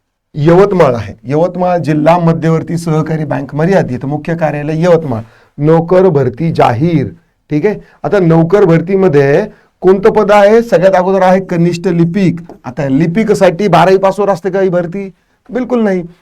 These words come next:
लिपिक म्हटल्यानंतर तुमचं पदवी पूर्ण असायला पाहिजे. लिपिक म्हटल्यानंतर तुमचं टायपिंग देखील असायला पाहिजे. ठीक आहे, एकशे एकोणावीस पदं आहेत. एकशे एकोणावीस पदं म्हणजे खूप चांगली पदं आहे. आता तुम्हाला विचार पडला असेल की, "सर, मी या भरतीसाठी पात्र राहू शकतो का?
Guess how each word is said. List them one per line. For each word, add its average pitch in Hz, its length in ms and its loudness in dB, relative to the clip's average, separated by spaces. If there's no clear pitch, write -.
लिपिक 151 380 -6
म्हटल्यानंतर 165 600 -2
तुमचं 156 480 -4
पदवी 135 380 -6
पूर्ण 139 240 -4
असायला 156 300 -4
पाहिजे. 110 340 -12
लिपिक 170 320 -2
म्हटल्यानंतर 156 440 -4
तुमचं 156 400 -8
टायपिंग 131 380 -8
देखील 131 280 -6
असायला 123 460 -8
पाहिजे. 131 340 -8
ठीक 170 160 -2
आहे, 185 140 -6
एकशे 170 240 -6
एकोणावीस 214 540 0
पदं 190 200 -2
आहेत. - 520 -6
एकशे 170 440 -6
एकोणावीस 220 460 2
पदं 214 280 4
म्हणजे 190 280 0
खूप 240 320 -2
चांगली 214 280 0
पदं 147 200 -2
आहे. 104 180 -12
आता 139 140 -6
तुम्हाला 175 300 0
विचार 180 240 0
पडला 180 240 -2
असेल 180 240 -2
की, 170 80 -4
"सर, 170 180 -4
मी 170 140 0
या 170 60 -2
भरतीसाठी 147 460 -6
पात्र 156 220 -6
राहू 156 160 -4
शकतो 131 260 -8
का? 131 120 -10